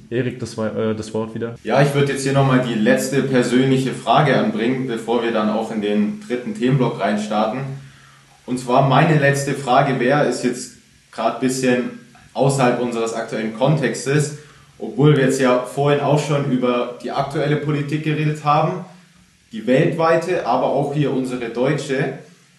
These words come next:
Speaker 2: Und deswegen, ich will jetzt mal noch über ein anderes Land noch schnell sprechen, weil ich denke, dass dieses Land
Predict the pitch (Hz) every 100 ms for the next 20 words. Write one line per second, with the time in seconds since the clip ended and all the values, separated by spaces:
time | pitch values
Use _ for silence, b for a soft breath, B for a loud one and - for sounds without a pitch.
0 | B B - 120 143 147 151 135 139 156
1 | 151 143 131 131 131 131 127 123 123 -
2 | 139 175 156 123 - 107 123 131 131 113
3 | - 117 117 - 120 123 156 165 - b
4 | b b b b b b b 117 143 147
5 | 139 139 - 170 143 131 - - - 160
6 | 160 160 - 254 156 170 180